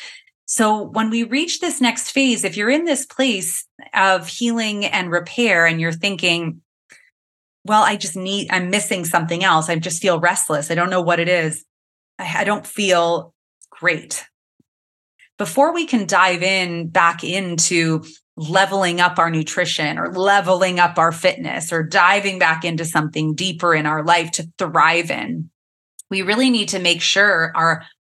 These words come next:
our, our foundation of our overall health is sound. And we do that again by looking at these pieces. And I know for me, when I rated mine,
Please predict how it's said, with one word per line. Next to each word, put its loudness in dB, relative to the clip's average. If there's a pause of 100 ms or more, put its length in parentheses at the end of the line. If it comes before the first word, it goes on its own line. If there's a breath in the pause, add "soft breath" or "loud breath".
(140)
our, 2
our 2
foundation 2
of 0
our 2
overall 2
health -2 (320 loud breath)
is -2
sound. -2 (480 loud breath)
And 2
we 0
do 2
that 2
again 0
by 0
looking -6
at 0
these -8
pieces. -2
And 0
I 2
know 0
for -6
me, -2
when 0
I 4
rated -2
mine, -2